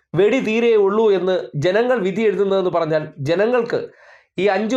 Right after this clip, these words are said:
വർഷത്തെ പ്രവർത്തനം കൊണ്ട് റിയാസ് എന്ന ജനപ്രതിനിധിയോട് നല്ല മതിപ്പുണ്ട്. ആ മതിപ്പിന്റെ ഭാഗമായിട്ടാണ് അവർ ഈ ഒരു അഭിപ്രായം തുറന്നു പറയുന്നത്. ബേപ്പൂരിൽ പത്ത് പേരുടെ അഭിപ്രായമെടുത്താൽ ഏഴ് പേരും ഇതേ പറയത്തുള്ളൂ. മൂന്ന്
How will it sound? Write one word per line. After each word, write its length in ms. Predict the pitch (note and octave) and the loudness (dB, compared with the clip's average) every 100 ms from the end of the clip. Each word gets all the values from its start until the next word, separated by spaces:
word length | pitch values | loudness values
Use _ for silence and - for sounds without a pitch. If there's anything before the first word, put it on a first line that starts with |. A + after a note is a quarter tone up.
| A3 | 0
വർഷത്തെ 340 | G#3 A3+ A3 - | 0 0 0 0
പ്രവർത്തനം 420 | F#3+ G3+ A3 G#3 G3 | -2 0 0 0 0
കൊണ്ട് 180 | F#3 F#3 - D#3+ | 0 -2 -2 -2
റിയാസ് 380 | F3+ G#3 G#3+ G#3+ | 0 0 0 0
എന്ന 120 | F3+ F3 E3+ | 0 0 -2
ജനപ്രതിനിധിയോട് 720 | F3+ G3+ G3 F3+ F3+ E3 D#3 D3 | -2 0 0 2 2 2 -2 -2
നല്ല 180 | D3+ F3 C#3+ | -2 0 0
മതിപ്പുണ്ട്. 460 | C#3 D#3 - G#2 G#2 - _ _ - | -2 -4 -6 -8 -10 -14 _ _ -4
ആ 100 | F3+ C4 | -2 0
മതിപ്പിന്റെ 460 | A3 A3+ C4 C4 B3+ G3 | -2 -2 -4 -2 -2 0
ഭാഗമായിട്ടാണ് 760 | G3+ G#3 G#3 G3 D#3+ F3 D3 - - E3 | -2 0 0 -2 0 -2 -2 -6 -4 -2
അവർ 160 | G3+ F#3 - F#3 | -2 -4 -10 -6
ഈ 40 | A3 A3+ | -2 0
ഒരു 80 | F#3+ | 0
അഭിപ്രായം 480 | E3+ F3+ F#3+ F3+ E3 E3 | -2 -4 -2 -2 -2 -2
തുറന്നു 260 | E3 F3 D#3+ | -2 -2 -4
പറയുന്നത്. 360 | C3 A2 G#2 A2+ - _ - | -4 -6 -8 -10 -14 _ 2
ബേപ്പൂരിൽ 500 | D3 G3+ A3+ A3+ A3 G3 - - _ - | 4 4 4 2 2 -4 -12 -20 _ -4
പത്ത് 280 | G#3+ - C#4 | -2 -2 -2
പേരുടെ 260 | B3 A#3+ A3+ | 2 0 0
അഭിപ്രായമെടുത്താൽ 760 | G3 G#3+ A3+ A3 G3 E3+ - A2+ - _ - D3 | 0 -2 0 0 0 -2 -4 -6 -8 _ -4 0
ഏഴ് 220 | F#3 A3 A3 | 2 2 0
പേരും 260 | G3 F3 D#3+ D#3 D#3+ | 2 0 -2 -6 -2
ഇതേ 160 | D#3+ D#3+ C3+ | 0 0 0
പറയത്തുള്ളൂ. 460 | B2+ A#2+ G#2+ G2+ - - - _ D#3 | -2 -4 -6 -8 -12 -20 -20 _ 0
മൂന്ന് 220 | G3 | 2